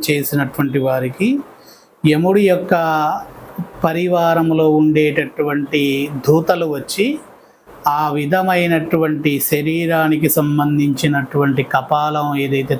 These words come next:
తలది పగిలిన తర్వాత ఆ ఆత్మల్ని తీసుకొని వెళ్ళేటటువంటి ప్రాసెస్ అనేది జరుగుతూ ఉంటుంది ఉదయం పూట.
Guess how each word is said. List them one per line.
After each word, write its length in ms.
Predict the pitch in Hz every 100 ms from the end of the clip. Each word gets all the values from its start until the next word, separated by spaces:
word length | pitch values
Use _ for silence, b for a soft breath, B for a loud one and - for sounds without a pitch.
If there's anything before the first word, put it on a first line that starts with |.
| -
తలది 340 | 131 143 151
పగిలిన 500 | - 139 131 143 147
తర్వాత 680 | 135 127 123 123 123 190 269 - - B B B B B - 170
ఆ 120 | 160 160 156 156 170
ఆత్మల్ని 680 | 180 - 175 160 220 277 - -
తీసుకొని 480 | 170 - 175 165
వెళ్ళేటటువంటి 840 | 156 151 151 147 147 - 147 131 175
ప్రాసెస్ 600 | 196 135 135 147 - 143
అనేది 340 | 131 131 185
జరుగుతూ 560 | 214 151 143 143 147 156
ఉంటుంది 380 | 127 120 123 117 - - - - - - 151
ఉదయం 320 | 147 143 127
పూట. 220 | 120